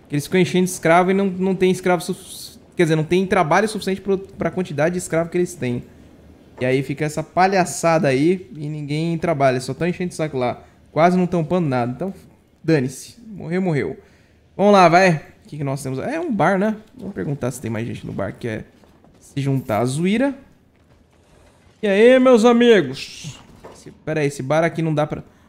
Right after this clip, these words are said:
Pô, é bonito o bar, mas assim, não, não tem ninguém pra falar nessa desgrama, não? Quem é você? Trap, o retirante, vinte e quatro, trinta e um. Pô, esse aqui era bom, hein?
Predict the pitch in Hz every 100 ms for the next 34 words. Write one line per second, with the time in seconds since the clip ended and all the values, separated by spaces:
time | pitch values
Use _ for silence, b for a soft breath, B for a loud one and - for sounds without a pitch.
0 | _ 240 220 160 240 330 269 269 262 226
1 | 185 151 147 156 - 139 139 143 147 147
2 | 151 165 185 196 196 196 180 170 220 190
3 | 180 143 131 135 131 147 165 143 151 262
4 | 196 - _ _ _ _ _ _ _ _
5 | _ _ _ _ _ - 185 185 185 -
6 | 180 143 - _ _ _ _ _ _ _
7 | _ _ _ _ _ _ - 175 160 156
8 | - - - 156 160 - 151 147 143 139
9 | 135 139 - 160 175 190 185 180 156 165
10 | 180 165 147 135 131 127 _ _ _ _
11 | _ _ _ _ _ _ 233 180 165 160
12 | 208 254 226 240 233 240 247